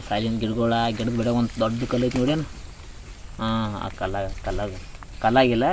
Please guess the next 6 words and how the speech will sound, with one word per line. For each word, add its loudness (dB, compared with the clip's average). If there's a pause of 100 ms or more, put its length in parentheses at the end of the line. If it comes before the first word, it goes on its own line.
(160)
ಕಲ್ಲ್ 2
ಮ್ಯಾಲ್ 2
ಕೂತ -2 (720)
ಮಾತಾಡ್ಕೋತ 0
ಕೂತೆ. -4 (2500)
ಮತ್ತ -6